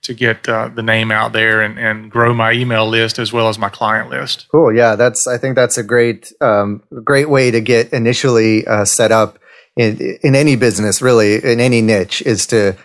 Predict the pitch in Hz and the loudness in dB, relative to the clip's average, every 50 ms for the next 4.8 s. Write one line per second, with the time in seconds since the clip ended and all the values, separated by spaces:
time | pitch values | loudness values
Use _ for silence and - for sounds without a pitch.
0 | _ _ _ _ _ _ _ - - - 123 123 131 143 131 123 117 - 127 110 | _ _ _ _ _ _ _ -6 -2 0 0 2 2 2 2 0 2 2 2 2
1 | 107 - 123 117 101 110 95 101 98 _ - - 107 107 101 101 101 104 - 110 | 2 0 0 0 0 -2 -4 -4 -10 _ -4 0 0 2 2 2 2 2 2 2
2 | 107 95 104 95 - 110 104 - 107 107 101 107 104 101 98 107 104 101 92 104 | 0 0 0 -2 -2 -2 0 2 2 2 2 2 2 2 2 2 0 0 0 0
3 | 101 107 120 113 110 104 101 104 101 104 104 110 - - 113 107 101 92 104 113 | 2 2 2 2 2 0 0 2 2 2 2 2 0 0 0 0 2 2 2 0
4 | 110 - - - - 113 104 98 95 101 98 101 98 98 95 95 | 0 -2 -6 -4 -2 0 0 0 0 0 0 2 2 2 2 0